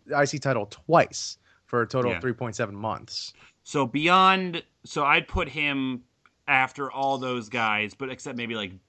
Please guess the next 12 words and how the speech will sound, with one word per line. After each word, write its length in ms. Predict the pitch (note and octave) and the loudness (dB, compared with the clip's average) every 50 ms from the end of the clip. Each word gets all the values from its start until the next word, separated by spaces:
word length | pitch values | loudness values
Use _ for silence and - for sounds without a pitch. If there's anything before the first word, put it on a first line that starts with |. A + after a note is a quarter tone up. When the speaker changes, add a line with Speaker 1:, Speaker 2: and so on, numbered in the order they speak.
| _ - | _ -6
Speaker 2:
like, 180 | C3+ A#2+ G#2+ - | -6 -6 -4 -4
the 60 | C3 | -8
big 260 | A#2 G#2 A#2+ A#2+ F#2+ - | -6 -4 -2 -4 -4 -4
shows. 280 | - G2+ F2+ F2 F2 - | -6 -6 -6 -6 -6 -4
He'd 160 | D3 C#3+ C3+ | -2 0 2
be, 120 | C#3+ D3 | 4 2
again, 260 | C#3 B2 C3+ C#3 C3 B2 | 4 4 2 2 2 2
be, 100 | B2+ C3+ | 2 2
like, 120 | C3 A#2+ B2 | 2 0 -2
a 80 | A#2+ | -4
seven, 480 | - - - D#3 C#3 A2+ F2+ E2+ E2+ F2 | -6 -6 -2 0 0 0 0 -2 -6 -6
right? 300 | F2+ G2+ G#2+ G#2+ A2 | -4 -2 -2 -2 -2